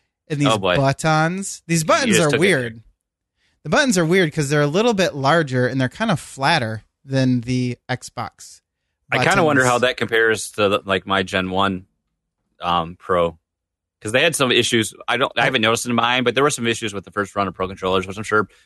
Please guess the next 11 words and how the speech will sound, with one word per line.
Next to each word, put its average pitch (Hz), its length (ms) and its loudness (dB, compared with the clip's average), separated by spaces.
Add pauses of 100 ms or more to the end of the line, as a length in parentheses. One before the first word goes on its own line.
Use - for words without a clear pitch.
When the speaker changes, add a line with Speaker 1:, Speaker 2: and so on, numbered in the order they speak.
(140)
Speaker 2:
people 98 280 -2
are 92 120 4
already 90 180 0
familiar 92 280 -4
with. 85 200 -4
But, 82 240 -4
like, - 300 -10
the 98 100 -4
D-pad 104 560 2 (420)
wasn't 117 320 0
quite 120 440 0